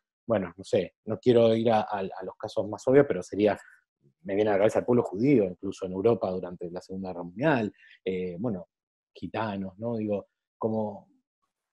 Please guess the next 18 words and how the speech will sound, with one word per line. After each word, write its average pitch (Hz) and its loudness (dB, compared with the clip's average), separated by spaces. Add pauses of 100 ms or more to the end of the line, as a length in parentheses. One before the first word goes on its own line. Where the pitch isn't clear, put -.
(320)
en 117 -4
general, 165 10
eh, - -16
digo, 117 2
además 135 4
de 165 10
la, 123 6
de, 101 -4
de 104 -8
la 101 -2
estigmatización 107 -4
mediática, 143 4 (240)
eh, - -8 (280)
tiene 180 12
un 113 0
riesgo 98 2
ahí, 92 -2
¿no? 135 -4